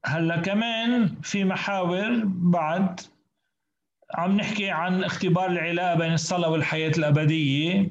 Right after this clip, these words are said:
بيرجع للسؤال الأولاني هيدا، قاعدة الإيمان، قاعدة الصلاة،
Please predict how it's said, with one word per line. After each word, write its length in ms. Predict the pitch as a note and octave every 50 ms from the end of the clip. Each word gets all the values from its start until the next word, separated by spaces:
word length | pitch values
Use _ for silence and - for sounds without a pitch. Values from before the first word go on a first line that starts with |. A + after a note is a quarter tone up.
| -
بيرجع 380 | F3 F#3+ G3 F#3+ F3 F3+ F#3 F3+
للسؤال 540 | F3+ F3+ F3 F3 - G3 G3 F3+ F#3 F3+ F3+
الأولاني 680 | F3 E3+ E3+ E3+ F3 E3+ E3+ D#3 C#3+ C3 B2+ B2 B2+
هيدا، 500 | B2+ B2 B2 B2+ C3+ D3 D#3+ F3+ - - - - _ _ _ _ _ _ _ _ _ _ -
قاعدة 320 | - E3+ E3+ D#3+ D#3+ D#3+
الإيمان، 360 | D#3 E3 D#3 D3+ D3+ D3+ D3
قاعدة 260 | D3+ D#3 C#3+ C#3 C3
الصلاة، 680 | C3+ A#2 - - - C#3 B2+ B2+ C3 C#3 D#3 F3 F3 E3